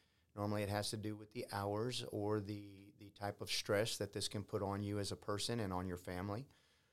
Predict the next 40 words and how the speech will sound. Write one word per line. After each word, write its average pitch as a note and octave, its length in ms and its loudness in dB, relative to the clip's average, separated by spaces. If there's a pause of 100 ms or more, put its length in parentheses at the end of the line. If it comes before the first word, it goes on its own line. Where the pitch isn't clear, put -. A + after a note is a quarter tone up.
(200)
Um, F#2+ 500 2
and G#2+ 360 -2
the A2+ 120 -2
only A2 180 0
real G#2+ 340 2
way G2+ 200 0
to G2+ 120 -6
know F#2+ 180 0
that F#2+ 180 2
is G2+ 160 0
to - 100 -6
do F2+ 300 -2
it. G2+ 160 0
So F2+ 220 0
I E2+ 120 0
don't F#2+ 340 -4
begrudge G2 420 -4
those G2 220 0
people G2 360 -2
at F2 80 0
all. G2 240 2
They're F2 200 4
all F#2 180 4
very F#2 220 4
smart, G2 520 0 (220)
probably F2 240 0
smarter F#2+ 320 0
than F#2+ 120 2
I G2+ 200 4
am. D#3+ 200 -2 (960)
But D3+ 120 8
it's C3+ 120 6
just - 160 4
not C#3 180 2
for A2+ 120 4
everybody. A#2 460 0 (540)
Um, F2+ 300 2 (200)
because - 380 2
of F#2+ 160 0
that, E2+ 340 0